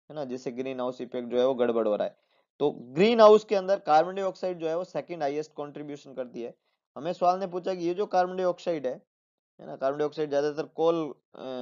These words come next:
कंबस्शन या को-, कोल के यूज की वजह से ज्यादातर ये, अ, बनती है। तो ये जो कार्बन डाइऑक्साइड है इसको मेजर करने के लिए जो टेस्ट किया जाता है उसके बारे में पूछा है, और यहाँ पे करेक्ट आंसर क्या बनेगा?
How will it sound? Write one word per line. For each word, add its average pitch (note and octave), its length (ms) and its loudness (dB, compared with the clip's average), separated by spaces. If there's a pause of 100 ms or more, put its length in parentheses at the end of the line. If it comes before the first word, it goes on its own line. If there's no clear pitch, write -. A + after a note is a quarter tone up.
(400)
कंबस्शन C3+ 840 -8
या B2+ 120 0
को-, C3 500 -4
कोल D3 260 0
के C#3+ 180 -4
यूज C3 300 -4
की C#3+ 120 -6
वजह C3 240 0
से C3+ 220 -4
ज्यादातर B2 440 -2
ये, A#2 200 -2
अ, A2+ 80 -10 (880)
बनती B2 400 -4
है। A2 160 -4 (520)
तो E3 280 -2
ये E3 160 4
जो G3+ 120 4
कार्बन G3 240 6
डाइऑक्साइड F#3+ 480 0
है E3+ 140 0
इसको E3+ 300 -4
मेजर E3+ 340 -2
करने E3 300 -2
के E3 100 -6
लिए E3+ 120 -2
जो E3 100 -4
टेस्ट G3+ 400 2
किया D3 240 -2
जाता B2 280 -4
है G2+ 140 -12 (320)
उसके F3 200 -8
बारे D#3 260 2
में D3 80 -10
पूछा C#3+ 240 -4
है, A2+ 120 -4 (300)
और B2 140 -6
यहाँ C3 220 -4
पे E3+ 140 -6
करेक्ट E3+ 340 -4
आंसर E3 240 -4
क्या D#3+ 160 -4
बनेगा? B2+ 340 -8